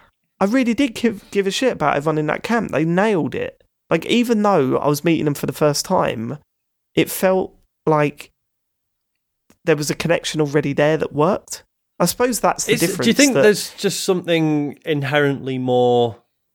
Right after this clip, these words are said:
Speaker 2: I don't know if it's more sad or more touching about, like, so comparing someone in their early twenties going,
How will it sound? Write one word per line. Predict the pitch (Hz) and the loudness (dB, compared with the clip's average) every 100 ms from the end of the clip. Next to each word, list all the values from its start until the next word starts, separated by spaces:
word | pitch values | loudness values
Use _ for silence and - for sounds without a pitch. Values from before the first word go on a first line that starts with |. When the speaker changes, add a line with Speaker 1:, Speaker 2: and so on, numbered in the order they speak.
| _ _ _ _ _ - - - | _ _ _ _ _ -20 -20 -10
Speaker 2:
I | |
don't | 120 120 | 0 0
know | |
if | 113 | 0
it's | 98 | -4
more | 120 110 107 | 2 4 4
sad | 104 - 143 139 135 - - | 0 -4 0 2 0 -4 -8
or | 123 107 | -4 -2
more | 107 104 104 98 98 - | 0 0 2 0 -2 -8
touching | - 127 - 120 117 110 | -6 -6 -4 -4 -4 -6
about, | 110 110 107 104 | -6 -2 -2 0
like, | 101 101 - _ - - | 0 0 -4 _ -20 -20
so | - 139 120 - _ _ _ _ - - | -2 0 0 -6 _ _ _ _ -20 -8
comparing | 123 143 135 127 | -4 0 0 0
someone | 135 123 | 0 2
in | 123 | 0
their | 123 123 | 2 0
early | 120 123 117 | 2 0 -2
twenties | 110 127 113 107 104 | -2 -2 -2 -8 -6
going, | - 113 110 | 0 2 2